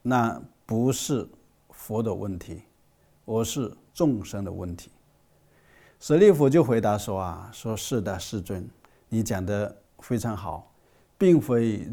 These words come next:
日夜不明啊，而是瞎眼之人呢，自己视而不见啊。”那么释迦牟尼又说了，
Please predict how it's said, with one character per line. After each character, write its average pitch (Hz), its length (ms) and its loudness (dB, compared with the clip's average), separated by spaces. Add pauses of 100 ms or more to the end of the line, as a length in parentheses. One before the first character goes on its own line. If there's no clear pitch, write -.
日 180 280 4
夜 151 420 4
不 117 260 -2
明 90 320 -6
啊， 95 460 -18 (140)
而 113 180 0
是 123 320 0 (460)
瞎 131 280 6
眼 110 220 4
之 120 200 -2
人 90 200 -4
呢， 87 240 -8
自 135 240 0
己 95 400 -8
视 - 300 -6
而 92 560 -2
不 98 160 -10
见 95 400 -6
啊。” 95 180 -20 (1160)
那 143 60 2
么 143 100 6
释 208 160 4
迦 175 160 8
牟 139 160 6
尼 123 200 4
又 123 100 4
说 110 240 -2
了， 101 240 -2